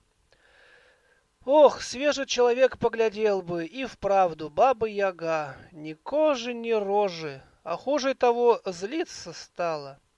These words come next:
Вот это совсем нехорошо. Я раньше на вроде не злая была».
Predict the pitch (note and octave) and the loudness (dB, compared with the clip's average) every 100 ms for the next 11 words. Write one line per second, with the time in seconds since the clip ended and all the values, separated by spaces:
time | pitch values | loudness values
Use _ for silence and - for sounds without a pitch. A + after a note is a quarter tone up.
0 | _ - F3 G3 C#4 B3 A3+ - C#4+ A#3+ | _ -10 -10 2 2 2 -4 0 0 0
1 | - G3+ G3 E3+ D#3 D#3 D3+ - C3+ C3+ | -6 -8 -8 -10 -14 -16 -16 -18 -20 _
2 | _ _ _ _ _ _ _ - A#3 C#4+ | _ _ _ _ _ _ _ -4 2 4
3 | C#4+ - C4+ B3+ B3+ B3+ C4 A#3+ A#3+ - | 4 2 0 2 4 6 6 4 -2 -4
4 | G3+ A3+ F#3+ G3 G3 D#3+ C#3 C3 | -8 -8 0 2 2 -2 -12 -14